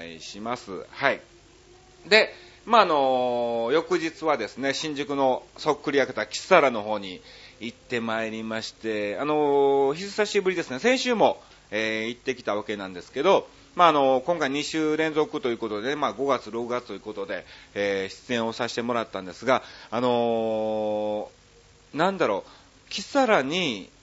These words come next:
出るようになってから一年半ぐらい経つんですね。で、やっと初めて、えー、お会いすることが、えー、できましたね。えー、マイケル・ジャクソンが生き返ったということで、マイコー・リョウさんという方がね、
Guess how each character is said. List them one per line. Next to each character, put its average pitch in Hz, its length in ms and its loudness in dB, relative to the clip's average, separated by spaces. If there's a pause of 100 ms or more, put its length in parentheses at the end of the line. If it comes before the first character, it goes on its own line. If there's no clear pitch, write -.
(280)
出 151 120 4
る 165 140 -2
よ 190 140 6
う 180 40 2
に 131 120 -2
な 117 100 -2
っ 104 40 -10
て 110 120 -10
か 117 140 -2
ら 120 100 2
一 175 320 -6
年 240 340 2
半 233 380 0
ぐ 233 100 0
ら 160 100 4
い 95 100 -4
経 82 140 -12
つ - 100 -16
ん 95 100 -14
で 80 80 -18
す - 120 -20
ね。 165 220 -2 (380)
で、 185 180 4 (220)
や 220 300 2
っ 330 40 -4 (320)
と 269 160 2
初 185 320 -6
め 175 140 -2
て、 107 320 0 (260)
え 117 380 2
ー、 104 40 -2
お 139 140 6
会 143 120 6
い - 20 -
す 156 160 -4
る 147 100 0
こ 139 100 4
と 123 120 4
が、 107 260 4 (240)
え 107 460 0 (240)
ー、 - 20 -6
で 139 80 0
き 139 140 -4
ま 127 100 2
し - 80 -6
た 107 80 -6
ね。 147 240 0 (400)
え 92 1160 -4
ー、 - 20 -8
マ 175 200 2
イ 185 40 -2
ケ 185 220 -4
ル・ 165 160 0
ジ - 160 -2
ャ 165 80 2
ク - 80 -10
ソ 127 140 -2
ン 113 40 -4
が 113 140 0
生 - 160 -8
き - 160 -8
返 185 240 6
っ - 60 -2
た 131 160 2
と 110 100 -2
い - 20 4
う 107 80 2
こ 104 120 0
と 101 120 2
で、 95 180 0 (360)
マ 190 180 6
イ 220 120 2
コ 120 280 2
ー・ 110 60 2
リ 151 80 8
ョ 202 100 12
ウ 160 40 10
さ 127 140 -2
ん 95 120 -8
と 95 60 -10
い - 20 -6
う - 20 -8
方 90 200 -8
が 82 100 -14
ね、 123 240 0